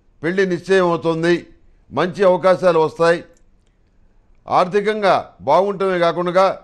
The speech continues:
పోటీ పరీక్షల్లో కూడా విజయం సాధించగలుగుతారు. వృత్తి ఉద్యోగాల పరంగా మీ స్థాయి, మీ స్థానం పెరుగుతుంది. సమాజ సేవకు సంబంధించిన కార్యక్రమాల్లో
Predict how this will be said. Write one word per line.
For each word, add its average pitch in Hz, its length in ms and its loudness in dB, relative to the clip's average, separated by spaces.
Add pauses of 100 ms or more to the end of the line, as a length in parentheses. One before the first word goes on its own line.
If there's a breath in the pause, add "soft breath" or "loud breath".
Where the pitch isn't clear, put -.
(560)
పోటీ 202 240 -2
పరీక్షల్లో 185 480 -2
కూడా 175 160 2
విజయం 165 300 0
సాధించగలుగుతారు. 165 920 -2 (560)
వృత్తి 170 200 -10
ఉద్యోగాల 196 480 0
పరంగా 180 560 0 (280)
మీ 160 160 -6
స్థాయి, 185 440 0
మీ 185 160 -6
స్థానం 180 460 0 (360)
పెరుగుతుంది. 175 720 -2 (1500)
సమాజ 202 380 0
సేవకు 202 300 0
సంబంధించిన 180 540 -2
కార్యక్రమాల్లో 175 840 0